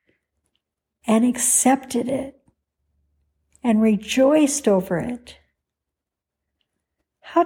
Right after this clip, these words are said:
different do you think our world might be if we did that?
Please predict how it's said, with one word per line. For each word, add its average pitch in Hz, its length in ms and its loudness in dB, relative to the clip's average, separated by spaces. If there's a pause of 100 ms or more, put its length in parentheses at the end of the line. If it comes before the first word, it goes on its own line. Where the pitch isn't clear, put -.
different 226 480 0
do 208 80 -2
you 202 120 4
think 208 300 -2
our 208 180 2
world 196 420 2
might 202 360 0
be 185 240 2
if 180 160 -2
we 202 120 0
did 180 280 -2
that? 220 420 -8